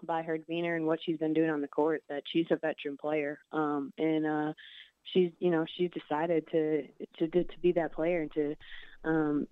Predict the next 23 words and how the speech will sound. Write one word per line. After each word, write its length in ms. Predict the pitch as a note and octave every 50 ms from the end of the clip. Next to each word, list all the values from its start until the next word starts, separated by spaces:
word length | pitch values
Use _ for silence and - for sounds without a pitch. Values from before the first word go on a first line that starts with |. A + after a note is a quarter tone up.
| - -
take 180 | - F3 F3 -
us 100 | E3+ - -
in 80 | E3
the 80 | D#3 D3+
right 180 | D3+ D#3 D#3+
direction. 640 | D#3 - C#3 C#3+ D3 D3+ - - - C#3 C#3 C#3+ C#3+ - -
I 60 | D#3+
mean, 320 | E3+ E3 D#3+ D#3+ D#3+ D#3
what 140 | D#3+ F3 E3 - -
she 100 | - F3
does, 340 | D#3+ D#3 D#3 D#3+ D#3+ D#3+ D#3 - - - -
she 120 | G3+ E3+
impacts 400 | E3+ E3+ F3+ - F3+ E3 D#3 -
the 60 | - -
team 240 | - E3+ D#3+ D#3 - -
so 140 | E3 D#3
much, 260 | D3+ D3 D3 D#3 F#3 F#3 - - D#3+ C#3
um, 340 | D3+ D#3 D3+ D3+ D3 D3+ - - - - - - -
by 360 | E3 E3 D#3 D#3 D#3 D#3 D3+ - -
her 120 | F3 D#3+
play 460 | - - - F3 D#3 D#3+ E3 F3 F#3
and, 220 | E3+ D#3 D3+ D3+ D3+ - - - - - - - -
and 440 | D3+ D#3 D#3+ D#3 D#3 D3+ D3+ D3